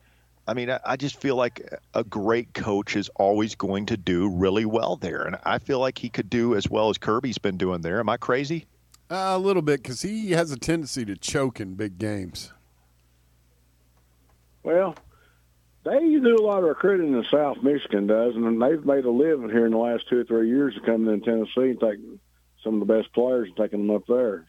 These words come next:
Speaker 3: So, uh, uh, you put him down here with all his talent, he probably get even more if he, if he's in the S E C.
Speaker 1: Yeah, I, I think he would do very well. I mean, like, I,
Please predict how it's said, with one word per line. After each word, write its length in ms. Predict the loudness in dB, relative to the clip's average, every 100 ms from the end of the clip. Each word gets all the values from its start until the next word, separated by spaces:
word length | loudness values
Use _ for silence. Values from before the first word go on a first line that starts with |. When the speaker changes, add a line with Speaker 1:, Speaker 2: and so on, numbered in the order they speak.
| -6
Speaker 3:
So, 460 | -2 0 0 -2 -6 _ _ _ _ _ _ _ _ _ 0
uh, 40 |
uh, 220 | 2 2
you 160 | 2 2
put 160 | 4
him 140 | 4 4
down 260 | 2 2
here 240 | 2 2 4
with 100 | 2
all 160 | 2 -2
his 100 | -2
talent, 320 | -2 0 0
he 60 | 0
probably 260 | -2 -2
get 160 | 0 2
even 220 | 2 4
more 360 | 2 2 -2 -4 -16
if 100 | -4
he, 200 | 2 2 2
if 160 | -2 2
he's 220 | 0 2
in 80 | 0
the 140 | 0
S 120 | 0
E 160 | -4 -2
C. 300 | 0 0 -2 _ _ _ _ _ _ _ _ _ _ _ _ _ _ _ _ _ _ _ -20 -20 _
Speaker 1:
Yeah, 180 | -6 -4
I, 600 | -6 -4 -4 -4 -2 -2
I 20 |
think 260 | 0 -4 -4
he 120 | -4
would 180 | -4 -2
do 280 | -2 -2 -2
very 260 | 0 0
well. 180 | 0 0
I 120 | 0
mean, 320 | -2 -6 -10 -18 -20 -20 -14
like, 380 | -8 -8 -8 -18 -10
I, 120 | -8